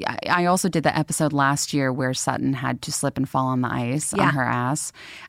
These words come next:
Speaker 1: Um, and we did bring in a stunt woman for that. And that was, like, traumatic for me to see 'cause it was, like, so much of a stunt that, um, I guess I always have stunts in my episodes anyway.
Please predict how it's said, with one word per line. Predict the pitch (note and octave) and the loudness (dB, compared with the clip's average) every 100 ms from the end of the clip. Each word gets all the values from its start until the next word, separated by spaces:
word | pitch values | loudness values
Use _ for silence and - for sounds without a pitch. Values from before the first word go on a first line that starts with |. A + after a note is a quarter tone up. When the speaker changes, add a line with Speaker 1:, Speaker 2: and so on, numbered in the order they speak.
| - | 0
Speaker 1:
Um, | C#3+ C3 B2+ B2 | 4 4 4 2
and | C3+ | 4
we | C#3+ | 2
did | C#3 C#3+ | 2 0
bring | C3+ C3 | 2 2
in | B2+ | 2
a | C3+ | 0
stunt | - B2+ - | 0 -2 0
woman | B2+ B2 | 0 0
for | A#2+ C3+ | -2 -2
that. | B2+ A#2+ A2+ - - - | 0 0 0 -2 -4 -2
And | C#3 | 0
that | C#3+ - | 0 -2
was, | - | -4
like, | - | -6
traumatic | - - C3 C2+ - - | -6 -2 -2 -2 -4 -6
for | - C3+ | -6 -4
me | C#3+ | -4
to | - | -6
see | - - D3 - - D#3+ - | -10 -8 -6 -6 -6 -6 -6
'cause | D3+ | -8
it | - C#3 | -4 -4
was, | C#3+ | -2
like, | C#3 | -2
so | - - - C3+ B2+ B2 A#2+ C3+ - - - | -2 -2 0 0 -2 -4 -6 -10 -14 -20 -10
much | - C#3 C3 | -2 0 0
of | C#3 | -2
a | C3 | -2
stunt | - C#3+ B2 - - - - - | -2 0 0 0 -2 -2 -4 -6
that, | - D2 - | -4 -4 -4
um, | C2+ C#2 - D#3+ - _ - - - - _ _ | -6 -6 -6 -6 -8 _ -14 -14 -20 -20 _ _
I | - | -6
guess | D#3+ A3+ | -4 0
I | C#4 | 2
always | F#3 E3+ | 2 2
have | F3 - | 0 -4
stunts | G3+ F#3 | -4 -2
in | - | -4
my | - | -4
episodes | - - - | -8 -14 -10
anyway. | - - | -8 -8